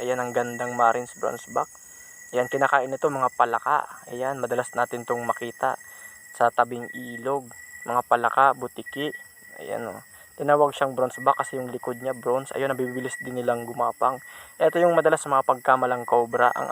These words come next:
ating Luzon brown rat snake. Ayan, oh. Kumakain nga ito ng mga palaka na aktuhan natin. Ayun, napakagandang brown rat snake. Ito ay walang taglay na kamandag.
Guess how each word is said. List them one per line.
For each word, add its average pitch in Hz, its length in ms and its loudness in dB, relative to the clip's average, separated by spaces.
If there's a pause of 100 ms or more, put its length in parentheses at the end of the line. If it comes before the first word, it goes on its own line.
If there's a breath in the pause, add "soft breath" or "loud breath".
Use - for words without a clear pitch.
(120)
ating 123 400 -6
Luzon 123 480 -2
brown 120 400 -4
rat 117 160 2
snake. 165 400 -4 (720 loud breath)
Ayan, 123 320 -2
oh. 123 80 -10 (240)
Kumakain 131 720 2
nga 127 160 -2
ito 123 160 -6
ng 127 400 0 (320 loud breath)
mga 123 320 -6
palaka 123 480 2
na 131 160 -4
aktuhan 123 400 -6
natin. 127 560 -4 (800)
Ayun, 147 160 -6
napakagandang 123 960 -6
brown 123 320 0
rat 120 160 0
snake. 147 320 -6 (160)
Ito 143 240 -2
ay 139 80 0
walang 127 320 0
taglay 123 400 -2
na 120 160 -6
kamandag. 120 560 -2